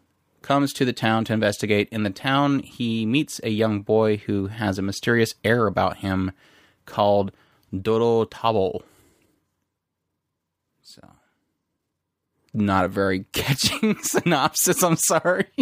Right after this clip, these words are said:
<laughs> I, I, ju-, I'm just getting nothing from that. It's like, things are dying.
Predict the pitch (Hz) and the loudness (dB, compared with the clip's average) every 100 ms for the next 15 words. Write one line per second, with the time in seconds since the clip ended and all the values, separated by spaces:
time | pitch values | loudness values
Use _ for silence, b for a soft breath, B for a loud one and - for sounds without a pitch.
0 | - _ - 117 185 190 - - - - | -4 _ -6 -2 0 -2 -8 -14 -10 -4
1 | - - B B B - 170 - B B | -2 -2 B B B -4 -2 -2 B B
2 | B 170 170 156 165 147 147 135 180 147 | B -2 0 0 0 2 2 0 0 0
3 | - 165 147 170 135 208 - - - 120 | 2 0 2 2 0 0 -2 -4 0 0
4 | 113 - B B B - 104 104 110 143 | 0 -6 B B B -2 0 2 2 2
5 | 165 139 113 107 104 | 2 4 4 4 0